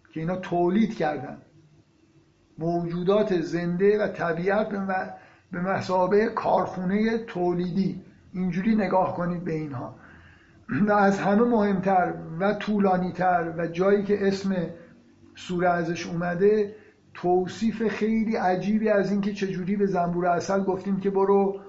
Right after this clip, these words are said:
و این مثلاً ثمرات رو ازشون، اه، خو-، خونه درست کن، بعد برو از این، اه، ثمرات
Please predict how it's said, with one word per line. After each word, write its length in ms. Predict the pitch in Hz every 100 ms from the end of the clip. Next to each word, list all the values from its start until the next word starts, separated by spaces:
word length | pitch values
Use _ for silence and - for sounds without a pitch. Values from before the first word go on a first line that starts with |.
| - _ -
و 80 |
این 420 | 160 - 196 196 196 - _ _ - _ _ _ _ _ _ _ _
مثلاً 400 | 170 165 180 180
ثمرات 720 | 185 - 170 170 175 185 196
رو 420 | 190 190 185 185 - _ _ _ _ _ _ _ _ - -
ازشون، 600 | 170 165 180 170 190 185
اه، 400 | 175 160 160 160 156 - _ _ _ - _ _ 220 202 175 - 220
خو-، 380 | - 131 196 185
خونه 380 | - 196 202
درست 400 | 233 214 214 208
کن، 240 | - 214 208
بعد 220 | 202 196
برو 200 | 202 202
از 240 | 190 180
این، 280 | 190 202 196 - - _ _ -
اه، 340 | 156 156 160
ثمرات 560 | 160 185 170 170 196